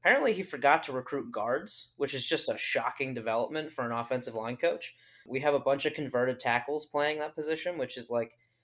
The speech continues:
I know Jarrett Patterson played, like, reasonably well, but when you're trying to cover up for Zeke Correll pretty much the entire game, and you're also trying to teach Joe Alt how to pass protect, like, on the <laughs> fly, yeah, it's, uh, it's not going great. And then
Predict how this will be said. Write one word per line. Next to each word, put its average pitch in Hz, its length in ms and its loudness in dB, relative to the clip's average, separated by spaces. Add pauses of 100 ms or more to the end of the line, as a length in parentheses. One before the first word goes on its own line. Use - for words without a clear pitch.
(160)
I 139 100 2
know 156 300 4
Jarrett 139 300 2
Patterson 127 460 2
played, 120 260 -2
like, 113 160 -2
reasonably 117 460 -4
well, 113 260 2
but 120 140 -6
when 123 100 -2
you're 123 100 -2
trying 131 260 -2
to 123 60 -2
cover 117 380 0
up 117 180 2
for 139 80 -6
Zeke 120 300 -6
Correll 120 460 0 (100)
pretty 120 140 0
much - 280 -2 (120)
the 101 80 -20
entire 110 480 -8 (120)
game, 127 340 -6 (420)
and 139 120 0
you're 127 160 -2
also 123 300 0
trying 120 340 -2
to 117 160 -4 (720)
teach - 320 -8
Joe 120 240 2
Alt 117 220 2
how 120 100 0
to 110 60 0
pass 117 280 -2
protect, 127 440 -2
like, 113 220 -4
on 110 160 -6
the 113 60 -8
<laughs> - 0 -
fly, 151 600 4 (460)
yeah, 156 340 6
it's, - 240 0
uh, 143 300 6
it's 143 160 -4
not 135 220 2
going 110 240 -2
great. 113 340 -6
And 147 140 -4
then 151 300 2